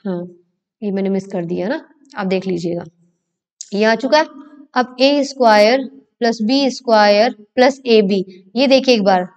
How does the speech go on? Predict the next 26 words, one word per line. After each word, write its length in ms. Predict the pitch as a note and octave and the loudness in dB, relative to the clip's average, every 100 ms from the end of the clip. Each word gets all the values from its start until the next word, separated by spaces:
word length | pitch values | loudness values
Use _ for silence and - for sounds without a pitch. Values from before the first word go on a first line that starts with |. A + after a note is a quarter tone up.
| _ | _
इस 140 | C4+ C4 | -6 -2
पूरे 260 | C4 C#4 | 0 2
को 100 | D4 D4+ | 2 0
theta 320 | C#4 B3+ A#3 | 0 0 0
मान 180 | A3 G#3 | 0 2
लो 100 | G#3 | 0
एक 120 | F#3 | 2
बार, 180 | F#3+ F#3 - _ - | -2 -2 -8 _ -14
तो 80 | A3+ C4 | -8 -2
ई 160 | C4+ | -2
की 140 | C4+ C4+ | -2 0
power 320 | B3 A#3 B3 A3 | 2 2 0 0
I 200 | G#3+ B3+ | 0 0
theta 420 | B3 A3+ - G3+ G#3+ A#3 | 0 -2 0 -2 -2 -4
plus 260 | A3+ A3+ A#3 | -6 -6 -6
ई 100 | A3+ | -6
की 160 | A#3 | -4
power 300 | A3 G#3+ A3 | 2 4 4
minus 420 | G#3+ G3+ G3 G3+ G#3 | 2 -2 -2 -2 -2
I 140 | F#3 | -2
theta, 300 | F#3 G3 F#3 F3 - - | -2 -6 -6 -8 -6 -2
क्या 100 | C4+ | 0
लिख 120 | C4+ | 0
सकते 200 | C4+ C4 | -2 -2
हैं 60 | |
इसको, 240 | B3+ C4 | -2 -4